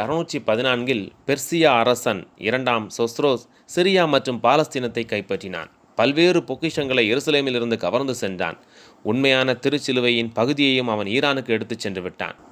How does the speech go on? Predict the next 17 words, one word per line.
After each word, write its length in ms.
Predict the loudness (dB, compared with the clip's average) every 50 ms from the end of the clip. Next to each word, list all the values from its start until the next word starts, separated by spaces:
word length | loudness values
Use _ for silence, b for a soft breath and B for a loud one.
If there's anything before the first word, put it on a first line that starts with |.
| -8 -2
மீண்டுமாய் 640 | 2 4 4 4 4 4 4 4 4 2 2 0 -2
கான்ஸ்டாண்டினோபிளின் 840 | -2 -4 -2 -2 -2 -2 -2 -2 -2 -2 -2 -2 -2 -2 -4 -4 -4 -2
பேரரசர் 580 | 0 2 2 2 2 0 0 -2 -4 -4 -4 -2
ஹெராக்லியஸ் 640 | 0 0 0 0 -2 -4 -2 0 0 -2 -2 -4
கிபி 240 | -6 -8 -6 -4 -4 -4 -2
அறுநூற்றி 280 | -2 -4 -4 -4 -4
இருபத்தி 400 | -4 -4 -2 -2 -2 -2 0 0
ஒன்பதில் 440 | 0 0 2 2 2 2 2 2 2 0
பெர்சியா 360 | 0 0 0 2 2 2 2
மீது 200 | 2 0 -2 -2
படையெடுத்து 680 | -2 -2 -2 0 0 0 -2 -2 -4 -4 -4 -4 -4 -6 b b b b b _
உண்மை 360 | -2 0 2 4 4 4 2 2 0
சிலுவையை 420 | 0 2 2 2 2 2 0 -2
மீண்டும் 320 | -2 -4 -2 -2 -2 -2
கண்டுபிடித்தார். 680 | -2 -2 -2 -2 -2 -2 -4 -6 -6 -6 -6 -6 -6 -10 _ _ _ _ _ -12
மிகுந்த 340 | -8 -4 -4 0 2 2 2
பக்தியோடு 600 | 2 2 0 0 -2 0 2 2 2 2 2